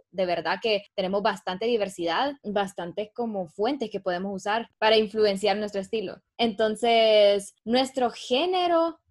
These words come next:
siempre tenemos como dificultad para definirlo, pero a la vez eso es algo bueno porque Daniel Frañó, el, quien es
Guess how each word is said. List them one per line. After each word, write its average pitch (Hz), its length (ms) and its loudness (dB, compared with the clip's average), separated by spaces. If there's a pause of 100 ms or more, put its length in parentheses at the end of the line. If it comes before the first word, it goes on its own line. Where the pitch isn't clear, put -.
siempre 269 640 0
tenemos 240 340 0
como 262 180 2
dificultad 214 680 -2
para 240 200 0
definirlo, 240 920 -2
pero 226 140 2
a 214 40 4
la 196 120 2
vez 202 180 0
eso 262 180 -4
es 247 100 -4
algo 240 260 0
bueno 254 300 -2
porque 190 520 -4
Daniel 214 280 -4
Frañó, 240 400 -2
el, 226 200 -2
quien 196 320 -2
es 196 520 0